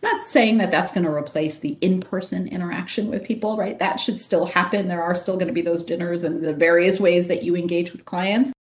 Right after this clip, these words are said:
But use technology to leverage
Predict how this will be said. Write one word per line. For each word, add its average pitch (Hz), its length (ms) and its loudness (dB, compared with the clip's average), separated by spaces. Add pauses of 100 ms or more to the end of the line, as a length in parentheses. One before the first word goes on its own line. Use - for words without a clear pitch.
(140)
But 220 220 -2
use 240 440 2
technology 175 840 -4
to 151 400 -4 (460)
leverage 151 760 -2